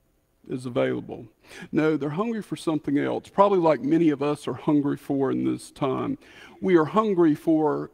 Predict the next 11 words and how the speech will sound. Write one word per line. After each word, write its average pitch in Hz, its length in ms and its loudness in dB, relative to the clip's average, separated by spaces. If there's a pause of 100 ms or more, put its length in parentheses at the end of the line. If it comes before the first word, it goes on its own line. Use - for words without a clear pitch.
(120)
community. 160 800 -2 (920)
We're 151 140 -2
hungry 180 480 0
for 143 300 0
our 151 340 4
traditions, 131 800 -6 (180)
our 160 260 2
way 147 480 0
of 143 200 -14
doing 135 320 -2
things. 123 720 -8